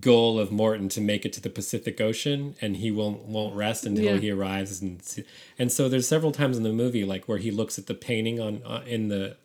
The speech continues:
Speaker 1: uh, in his train car,
Speaker 2: Yeah.
Speaker 1: in his office in the train car, of the ocean waves. And you hear on the soundtrack the, the sound of the waves
Speaker 2: Yeah.
Speaker 1: rushing. There's, I mean, it's completely not diegetic sound. It's, like, in his head and his imagination.
Speaker 2: Yeah.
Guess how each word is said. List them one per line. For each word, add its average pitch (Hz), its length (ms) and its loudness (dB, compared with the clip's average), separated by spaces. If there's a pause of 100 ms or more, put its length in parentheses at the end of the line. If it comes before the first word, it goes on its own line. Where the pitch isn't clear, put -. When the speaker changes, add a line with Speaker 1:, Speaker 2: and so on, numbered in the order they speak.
(100)
Speaker 1:
uh, 123 140 -4 (180)
in 120 180 0
his 113 400 -2
train 135 280 0
car, 165 320 -2
Speaker 2:
Yeah. 202 220 4
Speaker 1:
in 117 80 2
his 110 120 2
office 113 360 -2
in 117 60 -2
the 110 60 -4
train 120 280 -2
car, 127 260 -4 (340)
of 104 360 0
the 104 140 2
ocean 127 520 0
waves. 127 560 2 (340)
And 120 220 4
you 120 160 4
hear 143 400 8
on 120 80 6
the 117 80 4
soundtrack 110 760 0
the, 110 160 2
the 101 160 -4
sound 117 420 4
of 104 80 -2
the 104 80 -2
waves 110 640 2
Speaker 2:
Yeah. 202 140 4
Speaker 1:
rushing. 143 420 2
There's, 127 180 -4 (160)
I 131 40 -2
mean, 113 180 2
it's 110 240 -2
completely 135 600 -2
not 107 340 -2
diegetic 104 680 0
sound. 101 380 2
It's, 95 160 -4
like, 101 160 -2
in 107 100 2
his 101 200 0
head 101 180 0
and 95 100 -2
his 92 140 -4
imagination. 175 600 0
Speaker 2:
Yeah. - 60 -10